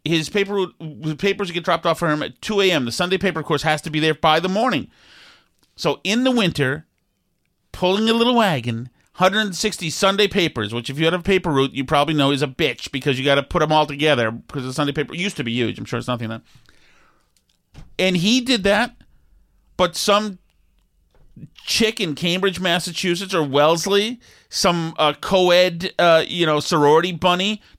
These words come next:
doesn't wanna have to work an extra job or even at Starbucks or whatever. So his toil now goes to her.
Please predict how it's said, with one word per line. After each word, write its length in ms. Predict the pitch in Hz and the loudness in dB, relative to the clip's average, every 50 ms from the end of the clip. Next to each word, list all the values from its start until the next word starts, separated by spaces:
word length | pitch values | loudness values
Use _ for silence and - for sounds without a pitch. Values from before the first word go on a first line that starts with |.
| _ - | _ 0
doesn't 320 | 220 214 202 226 214 196 | 2 2 2 2 0 0
wanna 220 | 202 196 190 202 | 2 2 2 2
have 240 | 202 208 190 196 - - | 0 0 0 -2 -2 -2
to 120 | 190 190 165 - | -4 -4 -4 -2
work 420 | 190 190 185 175 180 202 214 - | -4 -2 0 2 2 2 2 2
an 100 | 214 202 | 0 -2
extra 320 | 190 185 - - - 208 190 | -2 -2 -4 -4 -4 -4 -4
job 560 | 160 - 196 180 185 196 202 208 226 254 - _ _ _ _ _ _ | 0 2 2 4 6 6 4 2 0 -4 -14 _ _ _ _ _ _
or 80 | - 185 | -2 0
even 180 | 208 208 196 196 | 0 2 2 2
at 80 | 190 | 0
Starbucks 460 | 180 - 214 185 185 190 208 175 - | 0 0 2 2 4 2 2 0 0
or 60 | 208 180 | -2 0
whatever. 480 | 170 170 170 175 180 214 233 240 254 - _ _ _ _ _ _ - | 2 4 4 4 4 4 2 0 0 -6 _ _ _ _ _ _ -10
So 280 | - - 196 175 160 | -4 0 0 2 2
his 580 | 156 - - 185 196 226 269 277 277 247 233 - _ _ _ _ _ _ _ _ - | 0 -2 0 2 2 2 2 0 -2 -4 -6 -8 _ _ _ _ _ _ _ _ -4
toil 520 | - 233 226 240 247 247 262 277 262 240 233 | 0 2 4 4 4 4 4 2 2 0 -4
now 180 | 180 190 185 185 | -2 0 0 0
goes 380 | 170 143 180 180 185 180 170 - | 2 2 4 4 4 4 2 0
to 200 | - 180 139 131 | 0 0 0 0
her. 560 | - - - 165 170 196 247 277 330 330 | 0 0 2 4 6 6 6 4 4 0